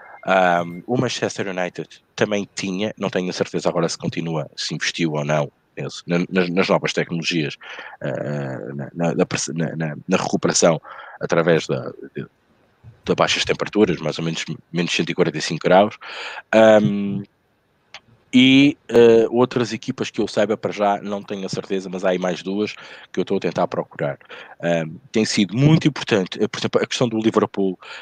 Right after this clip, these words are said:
é, de certeza que o Liverpool também terá um sistema destes, porque eu não acredito que aqueles jogadores, ah, se mantenham assim durante muito tempo. Eles estão a recuperar,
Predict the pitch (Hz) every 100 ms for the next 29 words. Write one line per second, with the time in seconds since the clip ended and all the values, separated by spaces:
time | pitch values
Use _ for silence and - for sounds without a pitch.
0 | - - 85 - - 151 127 143 135 110
1 | - 107 98 92 95 92 95 92 - 87
2 | 78 73 _ 80 - - 80 78 82 85
3 | - - - - - - 82 92 95 92
4 | 87 87 85 - - 82 - 80 80 82
5 | - - - 82 76 76 73 71 71 -
6 | _ _ _ - - 82 80 78 78 -
7 | 80 80 80 - 82 - 82 82 - -
8 | - _ 82 - 95 92 - - 82 87